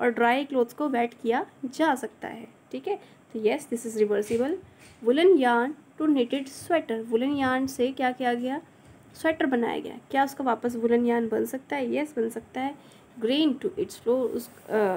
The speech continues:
आटे का, आटा बना दिया गया है दानों का, ठीक है ना, गेहूँ का आटा बन चुका है,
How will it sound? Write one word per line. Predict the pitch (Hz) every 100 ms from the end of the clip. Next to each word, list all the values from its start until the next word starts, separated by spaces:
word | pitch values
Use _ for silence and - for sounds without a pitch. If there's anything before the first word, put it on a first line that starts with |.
| -
आटे | 214 208 226
का, | 233 262 226 220 -
आटा | 220 214
बना | 233 240
दिया | 254 277
गया | 269 262
है | 262 269 269 - - - - _ -
दानों | 220 214 233
का, | 247 247 440 403 - -
ठीक | 240
है | 403
ना, | 427 269 - -
गेहूँ | 220 214 220
का | 254
आटा | 254 262
बन | 285 311
चुका | 294 269 262
है, | 247 247